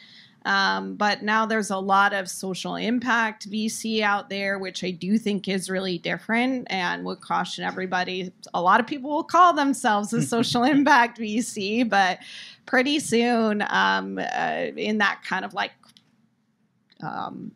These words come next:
Speaker 1: exploratory journey with founders, um, as a founder, you're gonna be able to see,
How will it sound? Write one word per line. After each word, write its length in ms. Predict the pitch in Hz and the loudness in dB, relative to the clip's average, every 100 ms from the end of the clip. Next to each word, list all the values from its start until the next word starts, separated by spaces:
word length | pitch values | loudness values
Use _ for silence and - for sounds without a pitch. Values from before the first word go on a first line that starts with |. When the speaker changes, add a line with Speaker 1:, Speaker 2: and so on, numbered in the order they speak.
| - | -8
Speaker 1:
exploratory 1040 | - - - - 208 202 214 - 170 185 185 | -8 -6 -10 -4 0 2 2 -2 -4 -2 -2
journey 460 | 180 190 202 202 | -2 -2 0 -2
with 260 | 185 180 170 | -2 -4 -4
founders, 800 | 185 175 180 180 180 180 170 - - - - - | -2 -2 -2 -4 -4 -4 -6 -10 -14 -20 -18 -2
um, 340 | 185 180 175 | 2 2 0
as 280 | - 208 214 | 0 2 2
a 80 | 220 | -2
founder, 420 | - 190 190 190 | -2 -2 0 -4
you're 140 | 185 190 | -4 -2
gonna 200 | 208 202 | -2 -2
be 200 | 185 190 | -2 -4
able 240 | 180 180 | -2 -4
to 220 | 180 - | -6 -10
see, 680 | 170 - 185 175 175 180 175 | -8 -6 -4 -2 -2 -2 -6